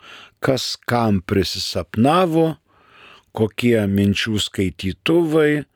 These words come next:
ir kokie minčių sekimai. Tai jau yra visai kita, kažkokia tai ezoterinė sritis,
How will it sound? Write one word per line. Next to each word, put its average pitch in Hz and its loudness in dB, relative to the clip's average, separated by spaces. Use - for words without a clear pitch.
ir 104 2
kokie 131 -2
minčių 90 0
sekimai. 78 -4
Tai 190 2
jau 143 4
yra 110 4
visai 95 -2
kita, 131 -2
kažkokia 107 -2
tai 101 0
ezoterinė 117 2
sritis, 107 -2